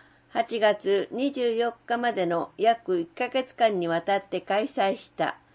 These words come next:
鉄、恐竜、アートな世界展には、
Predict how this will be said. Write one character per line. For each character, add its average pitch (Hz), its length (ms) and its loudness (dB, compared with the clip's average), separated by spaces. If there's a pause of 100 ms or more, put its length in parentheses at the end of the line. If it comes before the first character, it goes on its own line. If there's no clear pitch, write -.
(440)
鉄、 220 520 -2 (420)
恐 247 320 4
竜、 214 340 4 (260)
ア 269 180 4
ー 262 100 2
ト 202 140 -2
な 175 160 2
世 196 200 -2
界 165 280 2 (400)
展 214 280 0
に 185 100 0
は、 160 240 2